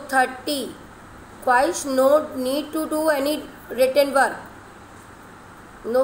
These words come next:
one is doing any written work। थर्टी, निविदा, look carefully। थर्टी, थर्टी means खुशी।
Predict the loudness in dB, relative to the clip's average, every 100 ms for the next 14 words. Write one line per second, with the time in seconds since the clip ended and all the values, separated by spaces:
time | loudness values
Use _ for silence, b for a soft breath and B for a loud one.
0 | 2 0 -2 -4 -2 2 2 0 -2 -2
1 | -2 0 0 0 -6 -18 -20 -20 -20 -20
2 | -20 -20 -20 -20 -20 -20 -20 -20 -20 -20
3 | -20 -20 -20 -20 -20 -20 -10 0 2 0
4 | -6 -6 -4 -4 -4 -2 0 0 0 0
5 | 2 2 2 -2 -4 -12 -20 -20 -20 -16
6 | 0 0 0 -8 -10 -6 -6 -6 -12 -20
7 | -20 -20 -20 -20 -20 -20 -20 -20 -20 -20
8 | -4 -2 -2 -6 -4 -2 -2 -4 -8 -20
9 | -20 -20 -8 -4 -4 -4 -4